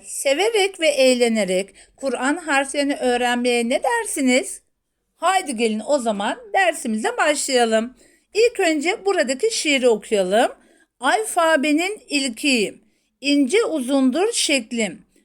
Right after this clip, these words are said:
Bir kaleme benzerim. Bil bakalım ben kimim? Bu harfimiz elif. Bu harfimizin adı elif. Aynı çubuğa benziyor,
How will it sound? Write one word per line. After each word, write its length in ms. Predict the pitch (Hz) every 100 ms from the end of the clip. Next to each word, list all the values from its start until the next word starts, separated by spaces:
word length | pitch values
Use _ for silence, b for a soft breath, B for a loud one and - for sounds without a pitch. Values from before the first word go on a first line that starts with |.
| _
Bir 340 | 202 370 403 403
kaleme 560 | 302 269 277 311 320
benzerim. 720 | 226 202 185 175 175 202 302 440 b b b -
Bil 320 | 330 392 330
bakalım 480 | 233 214 220 247 480 466
ben 280 | 359 339 339
kimim? 880 | 311 311 277 247 247 240 240 247 254 b b _
Bu 180 | 233 403
harfimiz 1000 | 466 240 226 214 220 202 226 339 480 480 523
elif. 580 | - 320 277 277 - - _ _ _ _
Bu 140 | 220 311
harfimizin 840 | 359 320 240 220 240 196 170 170 -
adı 460 | 294 254 220 240 294 381 -
elif. 460 | 302 285 262 269 - b b
Aynı 380 | 294 311 294 220
çubuğa 500 | - 208 180 202 254
benziyor, 640 | 311 302 294 285 294 285